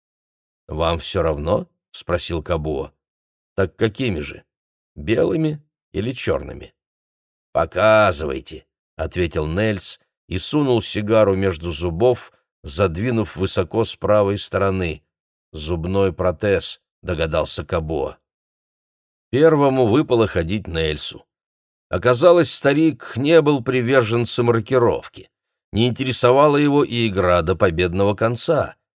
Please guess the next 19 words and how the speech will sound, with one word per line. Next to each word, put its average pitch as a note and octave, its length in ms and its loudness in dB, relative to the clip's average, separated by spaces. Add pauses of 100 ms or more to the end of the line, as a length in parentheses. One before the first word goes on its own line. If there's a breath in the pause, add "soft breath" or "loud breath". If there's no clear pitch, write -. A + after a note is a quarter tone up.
(140)
Его G2+ 280 2
стратегией G#2 760 0
было G2+ 300 2
сдавать G2 520 2
фигуры G2 500 0
ради F#2+ 280 2
позиции — F#2+ 840 -4 (320)
жертвовать G#2 760 2
пешками G#2+ 520 0
в - 100 -6
самом G#2 380 0
начале G#2+ 640 2 (280 soft breath)
ради A#2+ 300 4
неуязвимой A2+ 1000 0
позиции F#2+ 720 -2
на F2+ 160 -2
доске. D#2 560 -6 (800)
Он E3 220 6
выиграл, A#2 720 2